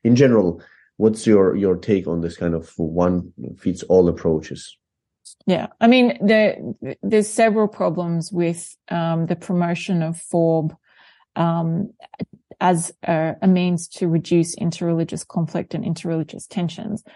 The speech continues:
Speaker 2: One of those that is the fundamental question of what counts as religion. And so one of the examples I talk about in the book is the, the situation in, in Pakistan, um, where, um, the community in Pakistan,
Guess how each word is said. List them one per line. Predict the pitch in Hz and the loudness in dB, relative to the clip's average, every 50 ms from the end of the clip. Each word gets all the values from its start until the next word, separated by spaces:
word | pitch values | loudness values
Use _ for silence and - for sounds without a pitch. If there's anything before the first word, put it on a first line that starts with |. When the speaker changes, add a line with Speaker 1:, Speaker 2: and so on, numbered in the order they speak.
| - - - - - - | -20 -20 -20 -20 -20 -4
Speaker 2:
One | - 196 196 220 214 220 233 | 2 4 6 6 8 8 6
of | 233 220 202 196 196 | 6 6 4 2 0
those | 196 185 180 175 175 180 175 175 - - - | 0 0 0 0 0 0 0 -2 -4 -6 -6
that | 180 170 - - - - - - - - - _ | -6 -6 -6 -8 -8 -6 -6 -6 -6 -10 -4 _
is | - 196 170 190 202 - | 2 2 2 2 0 -4
the | - 185 | -6 -4
fundamental | - 196 175 175 170 170 170 - | -2 -2 0 0 0 -2 -2 -4
question | - 175 165 - - 165 | -6 -6 -6 -6 -6 -6
of | 156 | -4
what | 185 - - - | -4 -4 -6 -6
counts | - - 156 185 - - | -8 -6 -6 -6 -8 -8
as | 190 196 - 175 | -10 -8 -6 -4
religion. | 170 165 175 175 170 - - - - 214 - _ _ - - - _ - _ _ | 0 0 0 0 0 -2 -8 -8 -10 -10 -12 _ _ -20 -20 -20 _ -20 _ _
And | - 170 165 165 170 165 | -4 -2 0 0 0 -2
so | - - 170 170 165 160 | -2 -2 0 0 0 0
one | - 196 196 196 | 0 0 0 2
of | 202 | 2
the | 185 180 | 2 2
examples | 170 165 - 175 175 170 170 185 170 - | 0 0 -2 -2 -4 -2 -4 -4 -4 -4
I | 175 | -6
talk | 165 - 180 - | -6 -8 -8 -8
about | 175 165 160 165 | -8 -8 -6 -6
in | 165 165 | -4 -4
the | 165 165 | -4 0
book | 190 240 262 254 254 - - - | 2 2 2 2 0 -8 -10 -6
is | - 185 165 - - - _ _ | -4 -4 -4 -6 -10 -20 _ _
the, | - 180 165 165 165 160 - - | -4 -2 -2 0 -2 -4 -6 -6
the | - - 180 | -6 -8 -8
situation | 165 - - - - - 160 165 160 - - 170 | -8 -8 -12 -10 -8 -6 -6 -6 -6 -6 -8 -6
in, | 165 - - | -6 -6 -6
in | - - 165 165 170 | -6 -4 -4 -4 -4
Pakistan, | - - 233 220 - 214 - - - - 214 104 143 202 214 - _ _ _ - _ _ - | -4 -4 -6 -4 -2 -4 -6 -4 -6 -6 -4 -4 -6 -8 -10 -12 _ _ _ -20 _ _ 2
um, | 208 180 175 170 156 - - _ _ _ _ _ _ - _ _ _ _ _ _ | 4 4 4 2 0 -2 -8 _ _ _ _ _ _ -20 _ _ _ _ _ _
where, | - 208 196 196 190 185 190 185 185 175 - - _ _ _ _ _ _ _ _ - | -2 2 4 6 6 8 6 6 4 0 -4 -8 _ _ _ _ _ _ _ _ -8
um, | 180 180 175 175 170 - - | -4 -2 -2 -2 -2 -4 -4
the | 202 208 185 175 | -4 -4 -4 -4
community | - - 196 196 196 190 180 175 170 170 | -2 0 2 2 4 4 2 0 0 -2
in | 175 175 | -4 -4
Pakistan, | - - 196 - 214 190 - - 185 170 165 165 165 151 - | -4 -4 -4 -4 -4 -6 -4 -4 -4 -2 -2 -2 -4 -6 -8